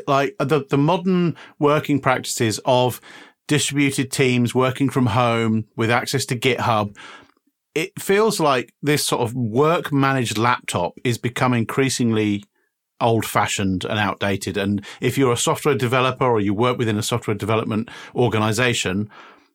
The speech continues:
then the ability to run what software you want on the desktop, as long as you meet certain requirements for, I don't know, disk encryption, V P N access, patches, that sort of thing, then you should be able to do what you want. And, and it feels like this legacy,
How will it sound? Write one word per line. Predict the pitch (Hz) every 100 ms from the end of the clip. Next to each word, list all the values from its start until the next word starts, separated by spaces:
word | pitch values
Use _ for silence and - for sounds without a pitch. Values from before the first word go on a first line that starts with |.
| _ 127
then | 120 123
the | 127 120
ability | 139 147 143 123
to | - 117
run | 104 113 113
what | 107 139 -
software | 123 - 110
you | 104 113
want | 104 113 -
on | 101
the |
desktop, | 98 98 - 95 92 -
as | 104 110
long | 117 131 123
as | 107 104 101
you | 107 104
meet | 104 117 117 -
certain | - 131 135 120
requirements | 107 107 98 92 92 - - - - -
for, | - 113 101 90 85 -
I | - 113
don't | 90
know, | 87
disk | 123 117 120
encryption, | 110 110 - - 104 98
V | 123 117
P | 113
N | 107 101
access, | 101 - 107 101 - - - - - _
patches, | - 117 - - 101 98
that | 117 117
sort | - 113
of | 104
thing, | 107 95 95 - - -
then | 139
you | 147 147
should | 190 196
be |
able | 156
to | 151
do | 156
what | 143
you | 143
want. | 170 127 120
And, | 135
and | - 147
it | -
feels | 180 185 156
like | 143
this | 139 -
legacy, | 139 131 147 139 - 131 123